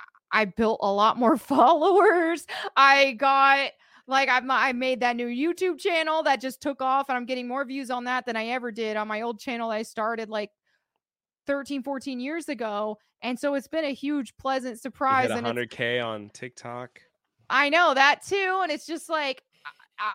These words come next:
Speaker 1: I, everything has been taking off so well. And, and I always think in the back of my mind, "Okay, well, I don't know how long this is gonna go. I can still do nutrition and personal training, but I'm at a point now where it's like,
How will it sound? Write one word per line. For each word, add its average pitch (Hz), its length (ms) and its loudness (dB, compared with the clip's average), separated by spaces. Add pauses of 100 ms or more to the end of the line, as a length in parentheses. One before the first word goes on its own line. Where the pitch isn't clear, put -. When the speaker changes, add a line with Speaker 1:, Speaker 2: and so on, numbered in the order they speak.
Speaker 1:
I, 165 100 -10
everything 359 480 -2
has 262 120 -8
been 277 180 -6
taking 277 440 -6
off 277 280 -4
so 254 220 -6
well. 240 460 -4
And, 202 180 -10 (360)
and 233 120 -10
I 247 140 -4
always 359 260 -4
think 330 180 -10
in 285 60 -10
the 247 60 -6
back 247 220 -2
of 254 60 -6
my 240 60 -6
mind, 285 260 -6
"Okay, 294 220 -6
well, 269 100 -4
I 262 60 -4
don't 294 120 -6
know 311 100 -4
how 311 120 -6
long 311 260 -2
this 320 100 -12
is 294 100 -14
gonna 349 220 -8
go. 302 300 -2
I 277 100 -2
can 262 140 -12
still 277 200 -8
do 285 120 -10
nutrition 294 400 -10
and 277 80 -10
personal 302 300 -6
training, 294 380 -6
but 233 120 0
I'm 233 100 -2
at 254 100 -2
a 247 60 -4
point 262 240 -10
now 285 180 -6
where 330 100 -4
it's 240 140 -8
like, 226 220 -6